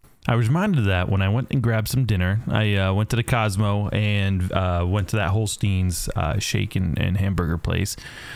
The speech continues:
Wink, wink. Uh, sponsorship opportunities are available. Um, anyway, I got into a really nice conversation with somebody sitting at the next table.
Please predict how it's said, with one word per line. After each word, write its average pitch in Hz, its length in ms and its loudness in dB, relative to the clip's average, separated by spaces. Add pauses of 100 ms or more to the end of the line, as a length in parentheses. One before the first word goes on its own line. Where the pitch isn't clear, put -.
(140)
Wink, 104 260 -2
wink. 101 360 -2
Uh, 95 400 0
sponsorship 120 500 -4
opportunities 123 520 0
are 123 120 0
available. 110 500 0 (440)
Um, 98 400 0
anyway, 127 320 0 (1120)
I 135 40 0
got 170 160 0
into 226 160 -2
a 202 60 2
really 127 280 2
nice 143 180 0
conversation 101 680 0
with 90 100 -2
somebody 95 320 0
sitting - 280 -2
at 98 160 -2
the 101 60 0
next 98 240 -2
table. 85 380 0